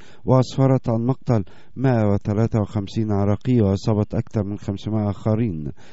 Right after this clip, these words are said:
وفي سياق آخر، اهتمت الصحيفة بتصريحات وزير الخارجية العراقي هشام زباري التي أعرب فيها عن اعتقاده بأن الهدف من وراء التفجيرات الأخيرة نشر مزيد من الفوضى في البلاد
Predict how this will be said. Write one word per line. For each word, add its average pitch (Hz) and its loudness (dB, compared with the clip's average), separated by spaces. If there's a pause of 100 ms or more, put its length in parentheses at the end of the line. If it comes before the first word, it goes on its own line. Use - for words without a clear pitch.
(160)
وفي 117 4
سياق 135 0 (100)
آخر، 87 -2 (300)
اهتمت 110 2
الصحيفة 123 -2 (300)
بتصريحات 135 2
وزير 113 6
الخارجية 113 4
العراقي 101 4
هشام 90 0
زباري 120 4 (300)
التي 151 4
أعرب 135 2
فيها 135 0
عن 117 0
اعتقاده 110 2
بأن 107 0
الهدف 98 0 (340)
من 113 0
وراء 107 4
التفجيرات 101 0
الأخيرة 120 0 (360)
نشر 120 0
مزيد 113 -2
من 123 0
الفوضى 107 0
في - -6
البلاد 107 2